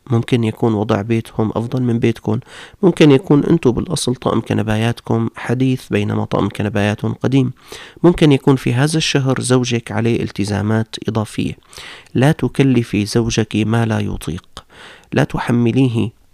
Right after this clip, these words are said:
مسؤوليات مالية وأعباء مالية، آه، كبيرة. إني لأذكر قصة يا أيتها الأخوات عن صديق لنا، شاب صالح عصامي،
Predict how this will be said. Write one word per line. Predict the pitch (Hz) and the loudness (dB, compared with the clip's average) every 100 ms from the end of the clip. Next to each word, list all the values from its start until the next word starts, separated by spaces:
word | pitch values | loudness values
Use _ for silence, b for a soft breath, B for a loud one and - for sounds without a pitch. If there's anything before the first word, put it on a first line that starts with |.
| _ _ - - - - - | _ _ -20 -20 -20 -18 -8
مسؤوليات | 104 - 104 101 113 120 - | -4 -2 0 2 2 0 0
مالية | 110 107 117 101 | 0 2 0 0
وأعباء | - 98 113 - | -2 -2 -2 0
مالية، | 110 104 107 107 104 - b b - | -2 -2 -2 -2 -4 -8 b b -12
آه، | 113 107 101 - - | -8 -4 -6 -6 -6
كبيرة. | 110 107 92 - - B B B B B B - | -2 -2 -4 -10 -20 B B B B B B 2
إني | 170 151 | 6 6
لأذكر | - 135 - 120 | 4 2 0 -2
قصة | - - - - | -2 -2 -2 0
يا | 110 101 | 0 0
أيتها | 107 113 107 | 0 -2 -4
الأخوات | 104 107 107 107 107 - - - - | -6 -6 -2 -2 -2 -6 -20 -16 -6
عن | 120 117 113 - | -2 0 -2 -6
صديق | - 110 135 123 110 | -4 0 0 0 -2
لنا، | 107 110 107 107 - | -2 -2 -2 -4 -6
شاب | - 120 117 107 107 | -2 -2 0 -4 -4
صالح | - 110 110 113 - - B B B - | -4 -4 -2 -6 -10 -20 B B B -6
عصامي، | 110 - 110 107 113 110 110 | -4 0 0 0 0 0 -2